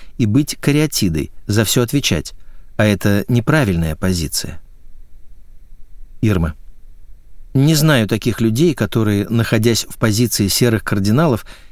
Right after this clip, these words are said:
не давили бы и не пытались стать чем-то большим. Если честно, я хочу самостоятельно с этим справиться. Хочу сама руководить этим бизнесом. Я его знаю и люблю. Леонид Кроль. Не вопрос.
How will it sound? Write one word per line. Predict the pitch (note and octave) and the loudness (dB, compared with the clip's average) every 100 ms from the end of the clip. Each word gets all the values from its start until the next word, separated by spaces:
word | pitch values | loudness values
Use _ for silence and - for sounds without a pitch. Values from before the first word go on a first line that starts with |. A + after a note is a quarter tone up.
| - | -2
не | B2+ C3 | 2 4
давили | A2+ G2+ F3 C#3+ | 4 4 4 4
бы | F#2 F#2 - - - - | 4 2 0 -14 -4 2
и | |
не | C3 B2 | 2 4
пытались | A#2+ D3 D#3 B2+ | 2 2 2 2
стать | - - C3 - - | 0 0 0 0 -10
чем-то | - C3 A#2+ C#3 | -2 0 2 2
большим. | B2+ F#2+ - - - - - - - - - - - - | 2 2 0 -4 -6 -12 -14 -14 -14 -14 -14 -16 -8 0
Если | B2+ D#3+ | 2 4
честно, | - A3+ - | 4 2 4
я | A2 C#3 D3+ | 4 4 2
хочу | - C3+ C#3+ | 0 0 2
самостоятельно | - C#3+ - D#3+ D#3 G#2 G2 | 2 2 2 2 2 2 0
с | - | 0
этим | - F#2 | -2 -4
справиться. | - F2 C#2+ C#2+ - - - - - - - - - | -2 -2 -2 -6 -12 -14 -16 -18 -18 -16 -16 -16 -2
Хочу | A#2 - | 2 2
сама | B2 D3 D#3+ B2 | 4 4 4 4
руководить | G2+ G2+ G2 B2 - | 2 0 2 0 -2
этим | - A#2 B2 A#2 | -2 0 0 0
бизнесом. | G#2 D#2+ E2 - D2+ - - - | 0 0 -2 -4 -6 -8 -16 -2
Я | A2 A#2 | 2 4
его | G#2 G#2 | 4 2
знаю | F#2+ A2+ E3+ G2+ - - - | 2 2 2 0 -4 -14 -4
и | A2+ | 0
люблю. | C3+ G2+ D#2+ D#2 - - - - - - - - - - | 2 2 0 -2 -10 -14 -12 -14 -14 -18 -16 -16 -16 -4
Леонид | A#2+ G#2+ F#2+ D3 | 2 4 4 0
Кроль. | - E2 D2 - - - - | -2 -2 -4 -10 -16 -16 0
Не | C3+ | 2
вопрос. | G3 A#3 A2 D2+ - | 2 2 0 -2 -8